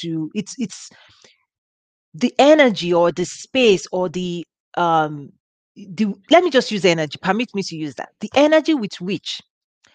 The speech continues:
I am operating within the three sixty woman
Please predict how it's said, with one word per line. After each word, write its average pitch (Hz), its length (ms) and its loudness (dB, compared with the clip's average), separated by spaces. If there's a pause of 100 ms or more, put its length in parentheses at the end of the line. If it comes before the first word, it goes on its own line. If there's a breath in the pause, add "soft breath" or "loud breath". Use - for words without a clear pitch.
(280 soft breath)
I 190 100 4
am 175 200 2
operating 190 580 -2
within 185 340 -4
the 156 180 -8
three 226 180 -4
sixty - 340 -10
woman 175 480 -2